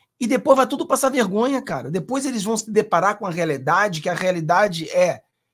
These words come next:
que o Marçal, semana que vem, ele pode estar apoiando o Nunes. Entendeu?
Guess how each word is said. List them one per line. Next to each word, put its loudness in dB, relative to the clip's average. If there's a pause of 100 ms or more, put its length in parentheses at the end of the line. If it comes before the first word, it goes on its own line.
(120)
que -8
o -4
Marçal, 0
semana -2
que -8
vem, -6
ele -6
pode -4
estar -4
apoiando -6
o -6
Nunes. -10 (1500)
Entendeu? -12